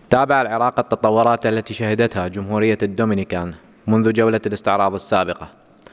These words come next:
ويرى أن الخطط والحملات والسياسات والتشريعات الهادفة إلى منع العنف ضد المرأة وحماية الأطفال ستفضي إلى تعزيز وحماية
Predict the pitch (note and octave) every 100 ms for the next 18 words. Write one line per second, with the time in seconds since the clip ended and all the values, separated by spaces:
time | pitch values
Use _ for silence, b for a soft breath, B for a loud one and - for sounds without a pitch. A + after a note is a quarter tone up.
0 | B B B - A2 B2+ G#2+ E2+ - -
1 | - A2+ A#2 A2 - C3 B2+ A2 - G#2+
2 | A2+ A#2 A2+ A2 - G#2+ G#2 A#2 A#2 A#2+
3 | A#2+ - A2+ A2 G#2 A2+ A2 G#2 A2 A2
4 | F#2 - - _ - - G#2+ A2 A#2 B2
5 | A2 - A#2+ A2 - A#2 A2 A2 A2 A2+
6 | G#2+ - - B B B B B A2 G#2
7 | A2 A#2 B2 A2+ G#2 G2 - A2+ A2+ A2
8 | - B B B - A#2+ C#3 B2 A#2+ B2
9 | A2+ A2 A2 G2+ A2 A#2 A2 G2+ G#2+ A2
10 | G#2+